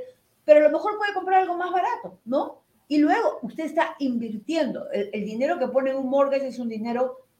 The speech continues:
que le va a dar en algún momento algo de regreso cuando lo venda, ¿no es cierto? Una renta no. La renta es como hacer un bollito y botarla por la ventana todos los meses. <laughs> Eso es lo que usted hace.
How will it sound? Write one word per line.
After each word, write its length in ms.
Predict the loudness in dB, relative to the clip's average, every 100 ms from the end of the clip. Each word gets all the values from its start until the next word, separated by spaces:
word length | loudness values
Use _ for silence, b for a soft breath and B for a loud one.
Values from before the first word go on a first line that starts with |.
| _
que 120 | 2
le 120 | 4
va 120 | 6
a 40 | 8
dar 340 | 8 4 -2 -10
en 80 | -6
algún 220 | -4 -4
momento 360 | -4 -6 -6 0
algo 280 | 4 4 4
de 120 | 2
regreso 420 | 0 -2 -4 -4
cuando 220 | -4 -4
lo 100 | 0
venda, 300 | 2 2 0 -6
¿no 80 |
es 60 | -10
cierto? 440 | -8 -8 -6 -8 B B B _ -6
Una 260 | -2 0
renta 360 | 0 -2 0 0
no. 360 | 0 -6 -8 _
La 100 | -2
renta 280 | -2 -2 -6
es 60 | -6
como 180 | -6
hacer 200 | -6 -6
un 140 | -6 -2
bollito 600 | -2 -2 -4 -2 -2 -2
y 100 | -4
botarla 420 | -4 0 0 0
por 120 | 0
la 80 | 0
ventana 420 | 0 0 0 0
todos 180 | -4 -2
los 140 | -2 -2
meses. 240 | -6 -10
<laughs> 120 | -2
Eso 160 | 0 2
es 40 | 0
lo 120 | 0
que 60 |
usted 180 | -4 2
hace. 260 | 4 4